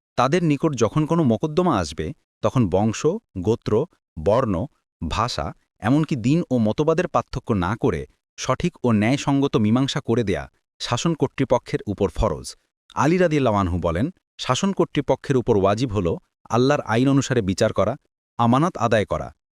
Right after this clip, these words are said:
যদি তারা সেটা করে, তবে জনগণের উপর কর্তব্য হবে তার কথা শোনা, আনুগত্য করা, তার আহ্বানে সাড়া দেয়া।" চার নং ফুটনোটের বিবরণ এ আয়াতের শেষে বলা হয়েছে যে, "আল্লাহ তোমাদিগকে যে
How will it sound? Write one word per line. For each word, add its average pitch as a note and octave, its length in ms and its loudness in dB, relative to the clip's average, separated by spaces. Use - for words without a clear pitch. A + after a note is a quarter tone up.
যদি A#2 220 0
তারা F#2+ 220 0
সেটা A2 240 -4
করে, C3 340 0
তবে G#2 160 2
জনগণের C#3 480 2
উপর B2 220 0
কর্তব্য A#2 480 -2
হবে D#2+ 340 -2
তার G2+ 160 -2
কথা G2 260 -2
শোনা, C3+ 400 0
আনুগত্য D#3+ 500 2
করা, C#2+ 300 -4
তার G2 180 0
আহ্বানে G#2 460 0
সাড়া A2+ 300 0
দেয়া।" C2 280 -8
চার C#3 180 2
নং F#3 200 2
ফুটনোটের C3+ 480 0
বিবরণ F#2+ 440 0
এ C#3+ 160 4
আয়াতের C3 360 0
শেষে - 300 -4
বলা G2+ 260 2
হয়েছে A#2 360 0
যে, E2+ 220 0
"আল্লাহ B2+ 400 0
তোমাদিগকে C#3 540 2
যে B2+ 160 0